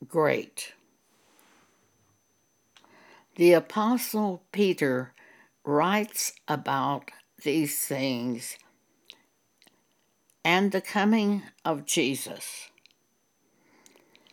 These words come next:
in Second Peter chapter two, verse three.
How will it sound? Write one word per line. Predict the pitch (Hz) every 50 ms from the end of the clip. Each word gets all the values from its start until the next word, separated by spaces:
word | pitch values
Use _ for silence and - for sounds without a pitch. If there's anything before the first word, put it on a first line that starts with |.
| _ _ _ _ _ _ _ _ _ _ - -
in | - 156 143 135
Second | - - - - 196 214 208 - 240 233 - - - _
Peter | - 190 170 156 143 143 131 135 143 143 - - - _ _ _ _ _ _ _ _ _ _ _ _ _ _ _ _ _ _ _ _ _ _ _ _
chapter | - - - 175 165 165 156 - - - 165 156 156 151 - - - _ _ _ _ - _ _ _ _ _ _ _ _ _ _ _ _ _ _ _ _ _ _ _ _ _ _ _ _ _ _ _ _ _ _ _ _ _ _ _ -
two, | - - - 233 226 190 135 123 127
verse | 120 139 139 135 135 135 131 - - - - - - _ _ _ _ _ _ _ _ -
three. | - - - 160 156 147 113 95 - -